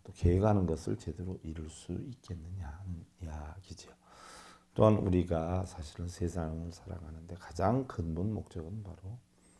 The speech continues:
행복 추구죠. 행복 추구. 그러면, 어, 과연 우리가 왜 행복하지 못한가에 대해서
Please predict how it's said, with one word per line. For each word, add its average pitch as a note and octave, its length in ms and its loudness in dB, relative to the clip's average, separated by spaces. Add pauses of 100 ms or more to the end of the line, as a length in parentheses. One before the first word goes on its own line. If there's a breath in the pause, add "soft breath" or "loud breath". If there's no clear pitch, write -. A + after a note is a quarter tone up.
(480 soft breath)
행복 G#2 600 0
추구죠. - 460 -8 (260)
행복 F2 300 -10
추구. - 260 -20 (560)
그러면, F2 520 -4 (1080 soft breath)
어, A2+ 340 -10 (200)
과연 A2 300 8
우리가 A2 320 10
왜 G#2 420 12
행복하지 C#3 720 2
못한가에 F2 1000 -2
대해서 E2+ 680 -10